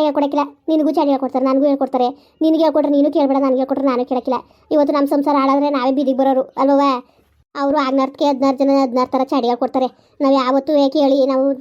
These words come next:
ಮನ್ಸ್ ಕೆಡ್ಸ್ಕೊಳಕ್ ಹೋಗ್ಬಾರ್ದು ಕಣ್ಮಗ. ಅದ್ನ ನಿನ್ಕೊಟ್ ಮಾತಾಡ್ಬೇಕು, ಇಷ್ಟ ಹೇಳ್ಬೇಕು ಅಂತ ನನ್ಗೆ ಮನ್ಸಲ್ಲೇ ಕುಂತಿತ್ತು ಕಣವ. ಹ್ಮ್,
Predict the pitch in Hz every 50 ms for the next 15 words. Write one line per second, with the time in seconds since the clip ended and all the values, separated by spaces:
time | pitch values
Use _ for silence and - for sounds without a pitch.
0 | - 285 277 269 269 - - 285 277 - 262 269 - 294 269 247 247 233 247 262
1 | 254 262 262 254 247 - _ _ _ _ _ - 254 247 233 254 254 262 262 254
2 | 285 277 294 269 247 240 269 247 254 262 - 277 277 269 - 302 262 247 233 247
3 | 240 269 254 254 277 262 262 262 254 269 277 269 262 247 - 262 277 285 285 277
4 | 262 269 269 269 269 254 269 277 262 262 _ _ _ _ _ - 262 247 233